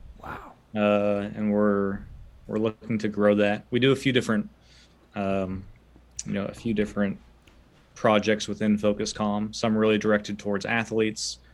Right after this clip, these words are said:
Speaker 2: some directed towards general public, things like this. So we build these different teams to, to attack these different targets. Uh, but right now in total, there's about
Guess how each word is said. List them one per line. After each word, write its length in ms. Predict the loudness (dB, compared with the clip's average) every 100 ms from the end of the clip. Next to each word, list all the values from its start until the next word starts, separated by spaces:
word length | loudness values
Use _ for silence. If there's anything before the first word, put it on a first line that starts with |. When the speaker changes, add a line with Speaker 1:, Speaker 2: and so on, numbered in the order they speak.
| -20 -20
Speaker 2:
some 240 | -6 -2 0
directed 440 | 2 0 -2 -6
towards 520 | -4 -2 0 -2 -4
general 300 | -2 0 0
public, 440 | -2 -2 2 0 0
things 220 | -2 -2
like 100 | -2
this. 180 | -2 -2
So 120 | -2
we 100 | -2
build 280 | 4 4 4
these 140 | 0
different 280 | -4 -6 -6
teams 440 | 0 4 4 4 2
to, 340 | -2 -2 -4 -6
to 360 | -2 0 -2 -6 -16 -14 -12
attack 400 | -4 0 0 0
these 160 | -4
different 280 | -4 -6 -6
targets. 540 | -4 -4 -6 -10 -14 -16 -20 -20 -20 -10
Uh, 220 | -4 -2 -2
but 140 | 0
right 200 | 2 2
now 160 | 0 -2
in 80 |
total, 320 | -2 -2 -2 -4
there's 180 | -4
about 240 | -6 -8